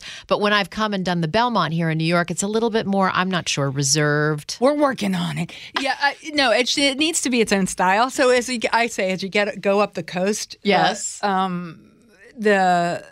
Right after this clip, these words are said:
Speaker 2: for the Triple Crown, it, it, it gets more s-, sedate, <laughs> you know?
Speaker 1: Oh,
Speaker 2: So,
Speaker 1: interesting.
Speaker 2: you know, you have,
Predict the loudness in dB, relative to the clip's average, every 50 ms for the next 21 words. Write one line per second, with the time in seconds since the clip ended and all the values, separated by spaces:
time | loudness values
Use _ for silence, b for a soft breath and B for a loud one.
0 | -20 -20 -6 -2 0 0 0 0 -2 -4 -2 -2 0 0 -2 -6 -4 -2 0 2
1 | 2 4 4 2 0 -2 -4 B B B B B B -2 -2 -2 -2 -2 -2 -2
2 | -4 _ _ -4 -2 -2 0 0 -2 -2 -2 -8 -12 -6 -2 -2 0 0 0 0
3 | 0 -2 -4 -6 -8 -12 -12 -10 -4 -2 0 0 2 2 2 0 0 0 0 -2
4 | -2 -2 0 -2 -2 -2 -2 -4 -4 -4 -4 -2 0 2 2 2 2 2 2 2
5 | 2 2 2 2 0 -2 -2 -2 0 0 0 0 0 0 0 2 2 2 2 2
6 | 0 0 -2 -4 -6 -8 -14 -20 -20